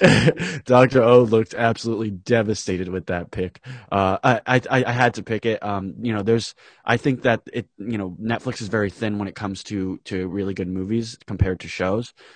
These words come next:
So, um, and, and this is just like a, this, after those two picks, I have to go with Klaus because,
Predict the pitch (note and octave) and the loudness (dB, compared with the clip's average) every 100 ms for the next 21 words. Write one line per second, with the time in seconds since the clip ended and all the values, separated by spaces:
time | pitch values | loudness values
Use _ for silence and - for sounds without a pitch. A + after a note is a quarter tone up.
0 | _ - G2+ F2+ F2 - F2+ F2 F2+ F2+ | _ -4 -2 0 -2 -6 -8 -8 -8 -8
1 | F2 - G2 F#2+ F#2 F#2+ G2+ G2+ F#2+ G2+ | -10 -12 -8 -6 -8 -8 -6 -6 -6 -8
2 | - F#2 - F2+ F#2+ F#2+ - F#2+ - - | -8 -10 -8 -6 -4 -4 -6 -12 -12 -10
3 | G#2 - G#2+ G#2+ G#2 - G#2 A2 G2 F#2+ | -8 -6 -4 -2 -4 -6 0 0 2 -6
4 | F#2 F#2 - F#2+ F2+ - F2+ F2+ - - | -6 -8 -8 -8 -8 -6 -6 -6 -12 -10
5 | F2+ | -10